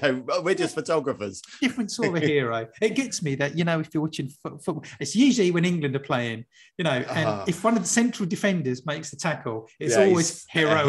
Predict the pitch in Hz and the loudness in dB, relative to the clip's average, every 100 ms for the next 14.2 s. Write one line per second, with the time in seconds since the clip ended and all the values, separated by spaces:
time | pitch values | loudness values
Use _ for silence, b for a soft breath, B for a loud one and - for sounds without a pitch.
0 | 131 107 90 85 - 113 110 98 92 175 | 6 4 0 -4 -2 2 4 4 2 0
1 | 175 175 165 165 151 143 120 123 - 185 | 2 4 2 2 0 2 0 -2 -4 -4
2 | 294 339 262 294 294 294 294 269 277 - | 0 0 0 2 2 2 0 -2 -4 -4
3 | 285 - 180 101 90 - 180 208 208 180 | -6 -4 -4 -2 -4 -2 -2 -2 -2 -4
4 | 143 135 - - 180 220 185 170 151 180 | -2 -2 -6 -4 0 2 2 -2 0 0
5 | 185 165 147 202 196 214 - 226 214 233 | 0 0 -2 -4 -4 -6 -4 -6 -6 -4
6 | 254 220 165 - 156 156 143 139 113 104 | -2 -2 -4 -6 -6 -4 -2 0 2 0
7 | 98 95 B 254 233 196 208 214 135 127 | -2 -6 B -4 -2 0 2 2 2 -2
8 | 165 127 202 202 180 170 196 - 147 127 | -4 0 2 2 2 -2 -6 -8 -10 -6
9 | 120 185 226 170 143 160 151 143 170 147 | -2 -2 -2 -6 -6 -6 -4 0 4 4
10 | 135 143 180 156 170 151 131 143 147 123 | 4 4 2 4 6 6 4 0 0 0
11 | 123 - 247 254 - 208 208 220 - 175 | -2 -4 -6 -4 -4 -2 0 0 0 2
12 | 156 147 196 190 202 226 - 208 185 170 | 2 4 4 6 4 2 2 0 2 -2
13 | 175 160 156 160 156 147 131 123 127 123 | -4 -4 -4 -4 -2 0 2 0 -2 -4
14 | 107 | -4